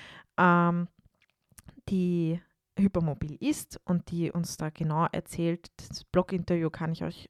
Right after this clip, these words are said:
ähm, unten hineinfügen, kommt sie direkt dorthin auf meiner Homepage. Ähm, die ist hypermobil und die hat uns schon im Blog-Interview einige Fragen beantwortet.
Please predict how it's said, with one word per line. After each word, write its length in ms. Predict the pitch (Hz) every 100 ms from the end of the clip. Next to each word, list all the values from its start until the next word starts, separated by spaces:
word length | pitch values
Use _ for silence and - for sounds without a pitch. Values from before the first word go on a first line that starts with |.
| -
ähm, 320 | 160 156 156 -
unten 300 | - 330 -
hineinfügen, 800 | 233 208 190 214 - 208 202 208 - - - -
kommt 220 | 180 175
sie 120 | 175
direkt 400 | 190 196 196 -
dorthin 360 | 165 - 208 196
auf 120 | -
meiner 200 | 151 160
Homepage. 440 | 233 294 127 - - - - - - _
Ähm, 360 | 175 175 170 170
die 120 | 175
ist 160 | 180 -
hypermobil 640 | - 220 185 196 190 185
und 160 | 175 180
die 120 | 175
hat 180 | 160 160
uns 180 | 165
schon 400 | - 156 160 160 - -
im 220 | 165 160
Blog-Interview 920 | - 180 180 - 180 170 160 160 165 -
einige 400 | 170 185 196 185
Fragen 380 | - 180 202
beantwortet. 720 | 180 - 160 - 160 - 196